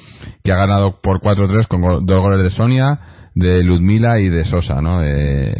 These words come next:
se le había contra el Albacete. Eh, y bueno, siguen ahí ahora li-, líderes, eh,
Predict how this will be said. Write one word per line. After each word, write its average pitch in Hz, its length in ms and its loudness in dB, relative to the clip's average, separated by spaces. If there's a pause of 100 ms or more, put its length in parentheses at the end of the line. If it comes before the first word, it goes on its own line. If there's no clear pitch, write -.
(120)
se - 140 -8
le 71 80 -2
había 73 280 -4
contra 78 300 -6
el 76 60 -4
Albacete. 85 580 -4 (520)
Eh, 76 600 -2
y 78 80 -2
bueno, 78 240 -2
siguen 80 320 -4
ahí 80 600 -2
ahora 76 320 -4
li-, 80 280 -2
líderes, 87 500 -2
eh, 78 280 -2